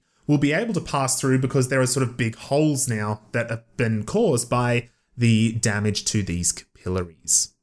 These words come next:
Now, as I said before, there is a lot of detail here. Like, you know, we've got the glomerular blood hydrostatic pressure and capsular hydrostatic pressure and net filtration pressure and blah, blah, blah, blah, blah. I super don't care about almost all of this.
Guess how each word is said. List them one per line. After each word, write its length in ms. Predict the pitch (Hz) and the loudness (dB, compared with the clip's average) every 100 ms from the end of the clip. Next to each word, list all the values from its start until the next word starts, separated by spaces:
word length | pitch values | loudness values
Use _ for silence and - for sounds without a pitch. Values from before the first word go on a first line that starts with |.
| _ _ _ _ _ _ _ _ _ _ _ _ | _ _ _ _ _ _ _ _ _ _ _ _
Now, 380 | - 131 107 90 _ _ _ _ _ - | 4 4 2 -6 _ _ _ _ _ -2
as 160 | 185 | 0
I 80 | 277 | 2
said 260 | 254 208 180 | 2 2 2
before, 380 | 175 135 101 - _ _ | 0 0 -2 -4 _ _
there 160 | 160 247 | 2 2
is 80 | |
a 120 | 214 165 | 2 4
lot 460 | 139 143 143 139 | 4 4 4 2
of 200 | 143 127 | -2 0
detail 480 | 120 113 113 120 107 | 2 2 2 0 -4
here. 320 | 101 110 95 | -4 -6 -6
Like, 260 | 85 98 - | -6 -6 -2
you 60 | 117 | 0
know, 80 | |
we've 160 | 117 113 | 0 0
got 120 | 131 | -2
the 80 | 131 | 0
glomerular 500 | 135 143 202 196 190 | 0 2 2 2 2
blood 220 | 160 165 | 2 0
hydrostatic 560 | 165 160 151 170 156 151 | 0 -2 0 0 -2 -2
pressure 360 | 151 139 - | -2 -2 -2
and 120 | 139 127 | -4 -4
capsular 460 | 165 143 156 143 | -4 -4 -2 -2
hydrostatic 560 | 143 151 131 - 135 127 | -2 -4 -2 -2 -2 -2
pressure 400 | 147 127 127 120 | -4 -2 -2 0
and 120 | 113 | 0
net 180 | 143 131 | 0 -2
filtration 600 | 147 139 - 143 135 131 | -2 0 0 0 0 -2
pressure 440 | - 135 - 120 | 0 -2 -2 -2
and 120 | 113 | 0
blah, 100 | 113 | 0
blah, 120 | 120 113 | 0 -2
blah, 100 | 110 | -2
blah, 120 | 104 | -2
blah. 180 | 107 92 _ _ _ _ _ _ _ | -4 -6 _ _ _ _ _ _ _
I 80 | 135 | -4
super 400 | 131 - 208 185 | -2 -2 -2 0
don't 180 | 165 160 | 0 0
care 160 | 151 | -2
about 180 | 139 131 | 0 0
almost 300 | 113 120 110 | -2 -2 -4
all 120 | 101 | -4
of 80 | 85 | -8
this. 360 | - - - | -6 -2 -2